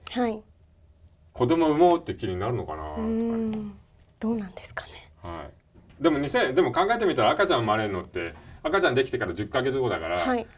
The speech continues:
Speaker 2: 二千一年の、二十一年の方がひどい。
Speaker 1: 二十一年。
Speaker 2: ちょっとひどいかもしれないですよね。まあ、よくわかりませんけど、とにかく、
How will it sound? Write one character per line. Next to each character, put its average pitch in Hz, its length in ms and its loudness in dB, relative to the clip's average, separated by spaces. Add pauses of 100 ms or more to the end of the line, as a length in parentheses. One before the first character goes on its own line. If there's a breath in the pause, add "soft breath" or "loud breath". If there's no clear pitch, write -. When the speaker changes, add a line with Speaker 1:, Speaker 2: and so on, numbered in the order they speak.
(140 soft breath)
Speaker 2:
二 196 100 -2
千 226 160 4
一 208 180 -2
年 233 140 2
の、 131 100 0
二 147 200 4
十 190 100 8
一 127 160 -2
年 233 100 4
の 285 60 4
方 254 60 2
が 240 60 4
ひ 214 60 0
ど 202 120 0
い。 - 20 2
Speaker 1:
二 202 60 -2
十 139 60 2
一 123 40 4
年。 - 0 -
Speaker 2:
ち - 20 -4
ょ - 20 -4
っ - 20 -
と 226 60 -2
ひ 120 140 6
ど 175 80 8
い - 40 4
か - 60 2
も 113 80 0
し - 60 -6
れ - 60 -4
な 98 80 -6
い - 20 -8
で - 40 -16
す - 40 -16
よ - 60 -12
ね。 92 120 -12 (200 loud breath)
ま 160 80 0
あ、 - 20 6
よ 190 60 6
く 220 40 4
わ 196 80 6
か 160 80 2
り 156 60 0
ま 151 80 0
せ 156 80 -2
ん 135 40 -2
け 104 40 0
ど、 92 100 2
と 202 120 4
に 233 100 4
か 320 120 6
く、 - 200 4